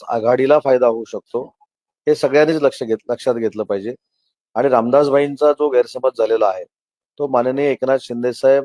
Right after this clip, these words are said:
देवेंद्रजी आणि स्वतः रवींद्र चव्हाण साहेब दूर करतील याची मला खात्री आहे. त्यांचा जो गैरसमज आहे की योगेश कदम यांच्या मतदारसंघामध्ये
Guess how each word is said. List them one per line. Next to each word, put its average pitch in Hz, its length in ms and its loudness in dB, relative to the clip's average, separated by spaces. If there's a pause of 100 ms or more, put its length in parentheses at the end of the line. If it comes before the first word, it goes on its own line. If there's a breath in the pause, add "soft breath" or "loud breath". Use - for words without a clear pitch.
देवेंद्रजी 120 580 -2
आणि 143 160 -2
स्वतः 147 520 2
रवींद्र 131 520 2 (460)
चव्हाण 127 220 0
साहेब 135 240 -4
दूर 135 260 -6
करतील 120 340 -2
याची 113 180 -4
मला 117 180 -2
खात्री 113 380 -6
आहे. - 120 0 (680)
त्यांचा 127 340 4
जो 165 160 2
गैरसमज 135 500 0
आहे 123 180 0
की 151 420 -8
योगेश 123 440 -2
कदम 135 300 0
यांच्या 127 300 -4
मतदारसंघामध्ये 113 840 -4